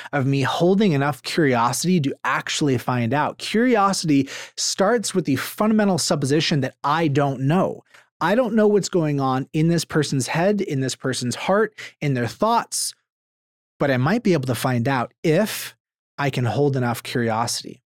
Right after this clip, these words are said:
Curiosity doesn't look like, "Why, why'd you say that? Why'd you think that? Don't you know better?"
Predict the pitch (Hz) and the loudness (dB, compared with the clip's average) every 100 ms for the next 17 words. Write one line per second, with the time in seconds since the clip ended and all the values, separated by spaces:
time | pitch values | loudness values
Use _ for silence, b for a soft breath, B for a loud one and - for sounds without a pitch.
0 | _ _ _ _ - 233 196 196 185 165 | _ _ _ _ 0 2 4 2 2 2
1 | 131 143 139 127 147 - 123 117 - - | 2 2 0 0 -2 -2 -2 -2 -4 -16
2 | _ _ 220 185 156 151 240 180 139 147 | _ _ -2 0 0 0 2 2 2 0
3 | 113 101 95 147 214 175 139 156 123 104 | 0 -2 -6 -2 0 2 0 0 -2 -2
4 | 98 190 208 190 190 190 214 262 | -2 -2 2 2 4 2 2 0